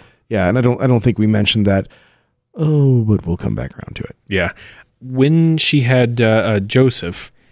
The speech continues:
Speaker 2: from, from an account that I read, she went to, to Schlittenbauer
Speaker 1: Mm-hmm.
Speaker 2: and said,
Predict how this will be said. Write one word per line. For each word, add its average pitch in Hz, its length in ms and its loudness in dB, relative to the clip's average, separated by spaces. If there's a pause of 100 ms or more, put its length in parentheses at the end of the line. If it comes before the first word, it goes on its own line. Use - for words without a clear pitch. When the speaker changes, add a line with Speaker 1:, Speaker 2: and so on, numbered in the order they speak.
(240)
Speaker 2:
from, 113 340 -2
from 104 420 0 (360)
an 127 120 0
account 117 360 0
that 104 120 -2
I 104 120 2
read, 92 500 0 (920)
she 156 760 2 (560)
went 131 340 -2
to, 107 540 2 (300)
to 123 120 0
Schlittenbauer 95 760 -4 (260)
Speaker 1:
Mm-hmm. 98 220 -2 (640)
Speaker 2:
and 104 460 -2
said, 104 640 0